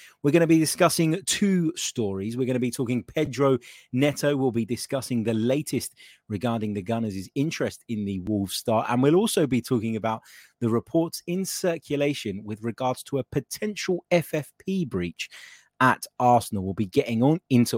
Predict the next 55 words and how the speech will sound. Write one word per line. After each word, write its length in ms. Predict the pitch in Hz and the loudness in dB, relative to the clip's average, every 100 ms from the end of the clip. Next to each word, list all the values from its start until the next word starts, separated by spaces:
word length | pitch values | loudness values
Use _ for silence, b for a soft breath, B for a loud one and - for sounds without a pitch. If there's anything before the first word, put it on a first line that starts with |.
| - | 2
all 180 | 156 156 | 2 2
of 80 | |
that. 180 | 139 143 | 2 -2
We'll 80 | 117 | -2
be 140 | 101 | -6
trying 300 | 95 120 107 | -6 -8 -10
to 120 | 90 101 | -8 -8
make 240 | 101 104 | -8 -10
sense 460 | - - 117 82 - B B B _ - | -8 -2 -2 -2 -12 B B B _ -8
of 200 | 98 - - | -8 -8 -10
all 240 | 95 90 | -6 -6
of 100 | 85 | -8
that. 160 | 85 82 | -12 -12
But 120 | 90 | -10
before 440 | 92 - 120 104 101 | -12 -2 2 2 0
we 140 | 98 | -6
dive 400 | 85 107 98 87 | -4 -4 -4 -4
right 240 | 107 104 | -4 -4
into 260 | 104 113 123 | -4 -6 -6
it, 60 | 120 | -6
if 80 | |
I 80 | 120 | -4
could 140 | 107 104 | -4 -2
just 180 | 156 - | -4 0
ask 280 | 120 - | -2 0
you, 80 | 117 | -4
particularly 580 | 113 - 107 - 120 101 | -4 -6 -6 -2 -2 -2
if 100 | 95 | -4
you're 100 | 95 | -6
watching 280 | 95 - 90 | -8 -8 -6
on 80 | 90 | -4
YouTube, 340 | 92 - 92 B B B _ | -6 -6 -10 B B B _
to 80 | 107 | -2
leave 220 | 113 110 | 0 2
us 160 | 107 - | 0 -2
a 100 | 104 | -4
like 420 | 95 107 107 - - _ | 2 2 2 -2 -16 _
on 300 | 101 101 95 - | -6 -6 -6 -8
the 160 | 98 | -10
video. 580 | 90 85 95 92 87 87 | -10 -6 -4 -2 -4 -6
Subscribe 640 | 87 - - - 123 117 - b b b | -8 -8 -2 6 6 6 0 b b b
to 160 | - 127 | 2 4
the 140 | 113 | 4
channel 440 | - 139 123 117 113 | 0 0 2 0 0
if 240 | 143 135 135 | -2 -2 0
you're 80 | 123 | 2
new, 140 | 123 | 2
and 80 | 113 | 0
if 120 | 110 | 0
you're 80 | 110 | -2
listening 300 | 104 110 95 | -2 -4 -2
via 160 | 101 | -2
the 160 | 95 98 120 | -2 -4 -4
audio 320 | 107 104 95 | -2 -2 -2
platforms, 560 | - 101 - 107 95 | -2 -6 -4 -6 -6